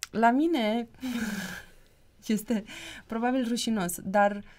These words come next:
um, am îngrășat de multe ori porcul în ajun și a funcționat. Chiar a funcționat.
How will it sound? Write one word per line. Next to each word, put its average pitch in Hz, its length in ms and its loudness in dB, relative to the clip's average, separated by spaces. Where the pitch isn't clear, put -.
um, 214 840 -2
am 277 280 0
îngrășat 262 640 -4
de 254 60 -4
multe 240 240 -2
ori 208 100 -6
porcul 202 280 -8
în 190 60 -4
ajun 196 200 -4
și 202 80 -6
a 196 40 -6
funcționat. 175 640 -8
Chiar 302 260 4
a 269 60 2
funcționat. 202 520 -4